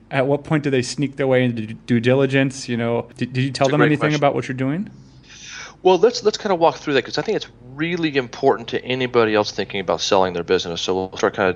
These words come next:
Speaker 2: diving into that a bit. There's, we, we have one competitor in our market. It's actually a, a, a billion dollar software company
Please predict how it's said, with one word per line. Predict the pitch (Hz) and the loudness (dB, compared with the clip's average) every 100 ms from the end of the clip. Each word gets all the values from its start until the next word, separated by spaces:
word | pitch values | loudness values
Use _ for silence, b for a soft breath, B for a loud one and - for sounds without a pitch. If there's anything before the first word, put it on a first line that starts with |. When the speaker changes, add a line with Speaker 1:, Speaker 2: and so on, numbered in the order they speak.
| - | 0
Speaker 2:
diving | 98 92 95 | 0 2 0
into | 95 90 | -2 0
that | 90 | 0
a | 90 | 2
bit. | - - - | 0 0 2
There's, | 127 117 - | 4 4 2
we, | 131 | 2
we | - 131 175 | 4 4 4
have | 127 | 6
one | 139 151 | 2 0
competitor | 123 120 110 98 | -2 0 2 2
in | 98 | 0
our | 95 | 0
market. | 92 92 - - | 0 -2 -4 -12
It's | - - - | -12 -8 -2
actually | 117 - 98 76 | -2 -2 -6 -6
a, | 92 - | -8 -6
a, | - | -4
a | 110 | -6
billion | - 107 110 107 98 | 2 4 4 0 -2
dollar | 92 90 | 0 2
software | - 92 92 | 0 -2 -2
company | - 85 - | -6 -8 -10